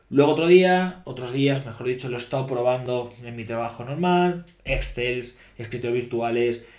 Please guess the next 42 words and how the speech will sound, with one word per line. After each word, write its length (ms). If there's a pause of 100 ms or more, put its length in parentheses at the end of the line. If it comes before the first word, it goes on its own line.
(100)
edición 420
de 100
vídeo, 320 (260)
pues 280
de 80
otras 260
cosas 260
que 100
os 120
he 300
subido, 500
algún 220
TikTok 340
o 40
lo 80
que 80
sea, 500 (320)
edición 640 (200)
rápida 300
de 60
fotografía, 880 (220)
ese 180
tipo 260
de 80
cosas, 380
alguna 300
reunión 400 (320)
por 140
Google 280
Meet, 300 (680)
y 120
la 180
autonomía 580
no 260
se 220
resintió 460
demasiado 920 (120)
en 100
el 60
sentido 380
de 120
que, 260